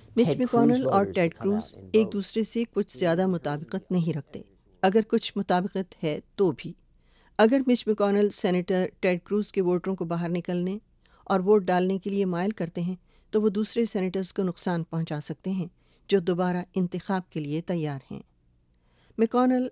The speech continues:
Speaker 1: صدارتی مقابلے کی رسہ کشی سے بالکل الگ تھلگ ہیں۔ اس ہفتے ٹی وی چینل اے بی سی کے پروگرام دس ویک میں گفتگو کرتے ہوئے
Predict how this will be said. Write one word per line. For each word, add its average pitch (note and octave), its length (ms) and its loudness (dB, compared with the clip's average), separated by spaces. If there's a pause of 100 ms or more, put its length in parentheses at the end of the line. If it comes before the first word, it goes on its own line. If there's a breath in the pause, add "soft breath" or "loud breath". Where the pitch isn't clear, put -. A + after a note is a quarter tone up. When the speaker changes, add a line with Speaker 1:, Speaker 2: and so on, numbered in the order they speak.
(120)
Speaker 1:
صدارتی A3+ 460 2
مقابلے F#3+ 440 0
کی F3+ 120 -4
رسہ E3 240 -4
کشی F3 280 -4
سے F3 180 -6
بالکل F3+ 380 -4 (140)
الگ E3 140 -2 (120)
تھلگ C#3 340 -8
ہیں۔ - 80 -14 (600)
اس G#3 240 0
ہفتے G3+ 220 0
ٹی F#3+ 160 -4
وی F#3 100 -2
چینل E3+ 360 -2
اے F3+ 180 -2
بی F3 120 -4
سی F3+ 160 -8
کے D#3+ 140 -4
پروگرام E3 420 -2 (400)
دس E3+ 320 0
ویک G#3+ 280 -2
میں F#3 340 -2
گفتگو F#3+ 360 -2
کرتے E3+ 260 -6
ہوئے D#3+ 200 -8